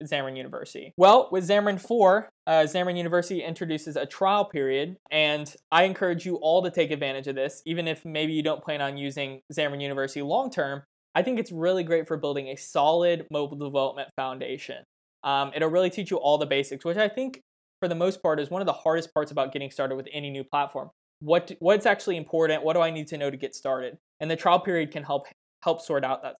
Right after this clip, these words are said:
sort of thing. In addition, lightning lectures, which are quick little five to ten minute lectures, they're pre-recorded. These are completely free for anyone. So you can access all these different lightning lectures on all kinds of different topics. But one really cool thing that the Xamarin University team has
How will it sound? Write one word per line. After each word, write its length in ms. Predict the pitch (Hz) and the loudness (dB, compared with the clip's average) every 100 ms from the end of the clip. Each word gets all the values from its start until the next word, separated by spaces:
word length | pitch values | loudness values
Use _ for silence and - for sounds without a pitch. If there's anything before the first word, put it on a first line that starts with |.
| - | -14
sort 120 | - | -16
of 60 | - | -14
thing. 180 | - - _ - | -16 -16 _ -4
In 100 | 196 | 0
addition, 460 | 190 208 208 247 233 - | 6 4 4 -4 -6 0
lightning 360 | 160 185 196 | 4 4 2
lectures, 380 | 196 208 - 277 | -2 -2 -4 -4
which 200 | 202 165 | -4 -2
are 80 | 143 | -2
quick 260 | - 170 | 0 0
little 140 | 175 143 | 2 -2
five 340 | - 151 156 | 2 2 2
to 100 | 156 | 0
ten 220 | 147 160 | -8 -8
minute 240 | 147 143 127 | -6 -6 -4
lectures, 520 | 139 - 180 220 - _ _ - | -6 -6 -6 -8 -10 _ _ -6
they're 100 | 147 | -2
pre-recorded. 720 | 170 170 180 160 151 180 190 _ _ | 2 2 2 2 2 0 -2 _ _
These 200 | 170 214 | -4 2
are 60 | 254 | 2
completely 520 | 214 170 240 226 220 | 2 -2 -4 -2 -4
free 220 | 202 190 | -2 -2
for 200 | 185 165 - | 2 0 0
anyone. 380 | 156 143 127 - _ _ - | -2 -4 -8 -10 _ _ -4
So 60 | 151 | -2
you 80 | 160 | 0
can 120 | 165 | 0
access 360 | 160 160 160 | 0 0 0
all 100 | 156 | 2
these 180 | 156 151 | 2 0
different 220 | 151 143 | -4 -4
lightning 300 | 135 135 143 | -4 -4 -6
lectures 360 | 139 131 - 135 | -6 -6 -6 -6
on 160 | 135 135 | -4 -2
all 300 | 143 180 175 | 2 4 4
kinds 300 | 175 160 147 | 0 -4 -4
of 100 | 139 | -6
different 300 | 139 123 - | -8 -8 -8
topics. 560 | 131 - 123 - - _ - | -8 -8 -12 -14 -20 _ 4
But 220 | 185 170 170 | 6 6 2
one 300 | 214 240 226 | 0 0 2
really 240 | 220 208 | 4 2
cool 200 | 202 202 | 2 0
thing 200 | 202 185 | 0 -2
that 160 | 175 156 | -2 -4
the 60 | |
Xamarin 340 | 151 165 156 151 | -4 -2 -2 -6
University 460 | 151 143 139 143 | -8 -6 -6 -8
team 240 | 135 147 139 | -10 -12 -12
has 220 | 139 131 | -10 -8